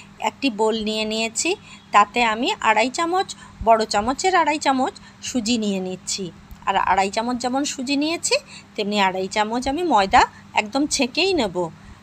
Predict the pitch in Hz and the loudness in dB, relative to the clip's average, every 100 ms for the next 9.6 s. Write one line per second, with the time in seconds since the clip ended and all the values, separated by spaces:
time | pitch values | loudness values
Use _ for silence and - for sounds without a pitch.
0 | - - 202 226 226 294 262 233 254 254 | -18 -10 0 0 4 4 4 2 0 2
1 | 214 202 208 233 233 240 247 262 - 285 | 4 4 4 -4 -4 -2 0 -2 -2 -2
2 | 285 277 247 262 370 - - - - 196 | 0 -2 0 2 2 0 -8 -18 -2 -2
3 | - 233 220 208 - 480 - 240 233 233 | 0 0 0 -2 -4 -8 -6 -4 -4 -4
4 | - - 190 190 185 - 190 - - - | -4 -4 -6 -6 -8 -8 -8 -10 -18 -20
5 | - - - - - - - - _ - | -20 -20 -20 -20 -20 -20 -20 -20 _ -20
6 | - - 233 240 262 277 294 240 220 277 | -20 -6 -2 0 0 0 2 2 2 2
7 | 247 196 190 - - - - 254 233 - | 4 4 4 -2 -18 -14 2 4 4 2
8 | 254 277 220 196 220 269 359 269 208 226 | 2 4 4 2 4 4 4 -2 -2 -2
9 | 202 185 190 202 208 214 | -2 -4 -4 0 0 2